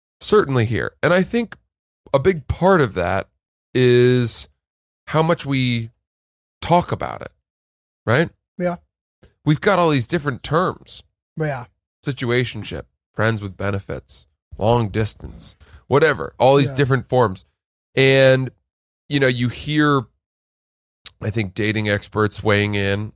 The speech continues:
Speaker 1: a lot. You know, there's a burgeoning podcast industry about dating, um, as there, as there should be. I think, I think it's great, but I also think that it can make things very confusing because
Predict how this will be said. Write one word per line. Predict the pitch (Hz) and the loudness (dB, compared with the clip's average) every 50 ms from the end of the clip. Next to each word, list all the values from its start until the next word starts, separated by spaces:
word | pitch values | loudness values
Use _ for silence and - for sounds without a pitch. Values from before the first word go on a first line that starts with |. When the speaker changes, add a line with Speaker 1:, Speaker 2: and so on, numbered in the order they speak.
| _ - | _ -10
Speaker 1:
a | - | -6
lot. | 104 98 95 92 92 95 107 - - - - - _ _ _ _ _ - | -4 -4 -2 -2 -2 -2 -4 -4 -8 -12 -16 -18 _ _ _ _ _ -14
You | 98 95 | -10 -8
know, | 95 95 95 | -8 -6 -6
there's | 95 98 101 101 - - - _ _ - 92 - - | -6 -8 -10 -12 -16 -20 -20 _ _ -20 -20 -14 -12
a | - | -12
burgeoning | 95 - 104 98 101 101 - 104 98 98 95 95 | -6 -2 -2 0 0 -2 -4 -6 -8 -8 -8 -8
podcast | - 107 95 92 90 - - 95 92 95 - - - | -8 -6 -4 -4 -4 -6 -6 -6 -6 -8 -8 -10 -12
industry | 95 90 92 - - - 101 107 | -12 -10 -12 -12 -12 -10 -8 -8
about | 113 107 98 95 - | -6 -6 -8 -8 -8
dating, | - 85 82 85 95 104 117 120 _ _ _ _ _ _ _ _ _ _ _ _ | -8 -8 -6 -6 -6 -8 -8 -10 _ _ _ _ _ _ _ _ _ _ _ _
um, | - 90 92 92 92 95 95 95 95 92 90 87 - _ _ _ _ _ _ _ | -4 -2 0 2 2 2 2 0 0 -2 -6 -10 -14 _ _ _ _ _ _ _
as | - 110 117 117 | -2 -2 0 0
there, | 120 120 107 - - _ | 0 -2 -2 -4 -8 _
as | - 98 101 98 | -4 -4 -2 -2
there | 95 98 92 | -2 -4 -4
should | - - 95 92 | -4 -6 -8 -6
be. | 104 117 110 | -4 -2 -2
I | 98 | -2
think, | - 101 85 - _ _ - | -4 -6 -10 -12 _ _ -12
I | 95 92 | -10 -10
think | - 92 90 80 _ _ _ _ _ _ _ | -8 -10 -10 -12 _ _ _ _ _ _ _
it's | - - | -20 -16
great, | - - 92 90 95 110 131 - _ _ _ _ _ _ _ _ _ _ _ _ _ _ _ - - | -10 -8 -6 -4 -4 -6 -6 -10 _ _ _ _ _ _ _ _ _ _ _ _ _ _ _ -14 -4
but | - 139 139 | 0 2 4
I | 135 131 | 4 4
also | 135 147 139 - 143 | 4 2 2 0 -2
think | 127 - 131 127 120 - | 0 0 -2 -2 -2 0
that | 120 110 110 | 0 0 0
it | 110 - | -2 -4
can | - 120 110 107 | -4 -4 -2 0
make | 107 107 104 - | -2 -2 -2 -4
things | - 117 107 101 98 95 92 - - - _ - | -6 -6 -6 -6 -6 -8 -10 -12 -12 -14 _ -6
very | 98 107 98 95 98 | -2 -2 -2 -2 -4
confusing | - - 92 92 - 92 85 82 - - 52 - _ _ _ _ _ _ _ _ | -6 -10 -12 -10 -10 -10 -10 -10 -10 -14 -16 -18 _ _ _ _ _ _ _ _
because | - 113 107 - - 110 107 104 104 104 98 95 - - | -6 -6 -4 -2 0 2 2 2 2 2 0 -4 -6 -10